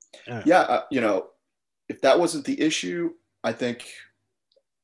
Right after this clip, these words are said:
Speaker 2: major overreaction, and I'd call it a one, but, um, just that alone, that alone is, uh,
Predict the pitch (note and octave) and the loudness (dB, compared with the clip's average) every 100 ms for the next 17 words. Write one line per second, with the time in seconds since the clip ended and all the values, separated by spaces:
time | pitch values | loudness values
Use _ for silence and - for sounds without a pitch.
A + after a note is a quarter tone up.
0 | _ _ _ _ _ _ - A#2 C3 C3+ | _ _ _ _ _ _ -6 0 0 2
1 | A#2+ B2+ B2+ C3 B2+ - C3 B2+ A#2 - | -2 -2 -4 -2 -2 -2 -8 -10 -10 -2
2 | A2 - C3 A#2+ A#2 A#2+ B2+ A#2+ G#2+ G#2+ | -2 0 0 2 0 0 0 0 -2 -4
3 | D#2+ - _ - _ _ _ A#2 G#2+ - | -6 -8 _ -20 _ _ _ -8 -8 -10
4 | - A3 _ _ _ _ _ _ _ - | -16 -20 _ _ _ _ _ _ _ -10
5 | C#3+ - C3+ C#3+ E3 C3 D#3 A#3+ A#2+ - | -10 0 4 6 4 2 -2 -4 -8 -12
6 | _ _ _ _ _ _ _ _ _ _ | _ _ _ _ _ _ _ _ _ _
7 | _ _ _ _ _ _ _ C3 F3 D#3+ | _ _ _ _ _ _ _ 2 4 2
8 | D3+ E3+ D#3 C3 C3+ C3 A#2+ C3+ C3 B2+ | 2 2 0 -2 -4 -4 -4 -2 -2 -2
9 | C3 B2+ | -2 -2